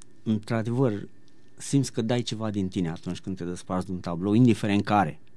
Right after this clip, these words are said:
Nu, nu neapărat unul premiat, că a fost o întâmplare și un mic succes de moment, care m-a bucurat. Dar oricare lucrare te reprezintă ca artist. Nu poți să spui că nu depui suflet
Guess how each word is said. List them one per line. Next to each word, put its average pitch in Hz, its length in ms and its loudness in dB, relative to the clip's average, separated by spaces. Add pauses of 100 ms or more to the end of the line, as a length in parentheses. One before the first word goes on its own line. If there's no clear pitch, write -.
Nu, 131 440 6
nu 139 160 4
neapărat 131 480 2
unul 135 140 4
premiat, 135 420 6
că 113 100 -4
a 110 60 -2
fost 104 260 -6
o 120 40 2
întâmplare 127 480 2
și - 140 -2
un 143 80 4
mic 156 140 4
succes 143 360 -2
de 143 100 4
moment, 170 280 8
care 113 180 -2
m-a 117 140 2
bucurat. 123 420 2 (440)
Dar 107 280 2
oricare 165 400 6
lucrare 135 440 2
te 185 100 0
reprezintă 208 540 4
ca 92 360 0
artist. - 520 -2
Nu 139 220 2
poți 139 220 -4
să 120 80 -8
spui 120 220 -6
că 131 120 -6
nu 127 100 -4
depui 123 300 -2
suflet 131 420 -4